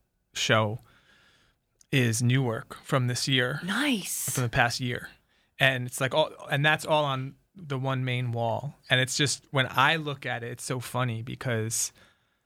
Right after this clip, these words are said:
Speaker 1: I could see how much happier it is than
Speaker 2: Than,
Speaker 1: the previous
Speaker 2: than
Speaker 1: couple
Speaker 2: pr-
Speaker 1: of years.
Speaker 2: yes.
Speaker 1: Just the coloring and just the subject matter and just,
Speaker 2: Wow.
Speaker 1: and it's because I was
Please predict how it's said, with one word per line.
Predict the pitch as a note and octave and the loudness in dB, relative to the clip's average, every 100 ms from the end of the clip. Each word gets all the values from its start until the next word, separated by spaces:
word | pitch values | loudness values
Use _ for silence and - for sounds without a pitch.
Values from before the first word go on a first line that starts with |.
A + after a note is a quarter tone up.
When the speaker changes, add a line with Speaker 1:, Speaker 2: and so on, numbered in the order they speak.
| _ _ _ _ _ _ | _ _ _ _ _ _
Speaker 1:
I | A#2+ C3+ | 2 2
could | C#3+ B2 | 2 -4
see | - B2+ | 0 0
how | B2+ | 0
much | A#2 | -2
happier | - A#2 A2+ C#3 C#3+ D3 | 0 2 2 2 2 2
it | |
is | D#3 E3+ E3 - - _ - | 2 0 -4 -10 -14 _ 0
than | B2+ A#2+ A#2 | 2 4 2
Speaker 2:
Than, | F3 E3 | 2 2
Speaker 1:
the | E3 | 2
previous | D#3+ B2 D#3+ | 2 2 2
Speaker 2:
than | - | 0
Speaker 1:
couple | B2+ B2 | -2 0
Speaker 2:
pr- | A#2+ | 0
Speaker 1:
of | |
years. | A#2 A2+ C#3+ | 0 -2 0
Speaker 2:
yes. | F3+ C#3+ C#3+ | 0 0 0
Speaker 1:
Just | D3 - | 0 0
the | B2+ | 0
coloring | - B2 B2 B2 A#2+ A#2+ | 2 4 4 4 2 0
and | A2 | 0
just | A2+ A2 - | -2 -4 -6
the | - | -2
subject | - A#2 A#2+ A#2+ | 0 2 2 2
matter | A2 G#2+ | 2 2
and | G#2+ A#2 | 0 0
just, | F3+ | 0
Speaker 2:
Wow. | E3 F3 F3 C3+ C3+ | 0 -4 -6 -2 4
Speaker 1:
and | C3+ | 4
it's | B2+ | 2
because | - C#3 C#3+ C3+ | -2 0 2 4
I | C#3 | 4
was | C#3+ C3+ | 2 -2